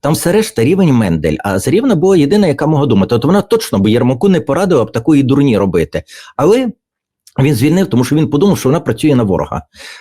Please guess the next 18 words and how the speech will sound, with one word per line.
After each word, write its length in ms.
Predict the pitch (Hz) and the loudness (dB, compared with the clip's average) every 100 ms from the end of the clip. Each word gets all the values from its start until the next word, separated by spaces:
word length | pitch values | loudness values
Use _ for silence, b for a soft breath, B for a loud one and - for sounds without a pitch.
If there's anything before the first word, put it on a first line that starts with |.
| B | B
Після 240 | 156 156 | -2 0
того 400 | 180 247 214 110 B B B | -2 0 0 0 B B B
він 240 | 113 190 | 0 2
дав 240 | 123 165 151 | 2 0 0
наказ 520 | 143 123 170 180 - | -2 -4 -4 -4 -4
розібратися 840 | 117 131 117 131 117 156 170 - 151 | -2 -2 -2 -2 0 -2 -2 -4 -4
з 40 | |
Чернишовим, 840 | 120 143 127 143 - 110 82 82 - | -4 -4 -2 -2 -2 -2 -2 -2 -2
тому 180 | 120 139 | 0 -2
що 200 | - 123 | -2 -2
звідкись 540 | 101 151 185 - 85 | 0 0 -2 -4 -4
була 260 | 95 120 104 | 0 0 0
інформація, 600 | 98 - 135 220 226 113 | 0 -2 -2 -2 -2 -2
я 60 | 123 | -2
не 100 | 139 | 0
знаю, 220 | 135 107 | -2 -2
правдива, 340 | 131 131 117 | -2 0 0
неправдива, 520 | 113 147 160 254 160 | 0 0 -2 0 -2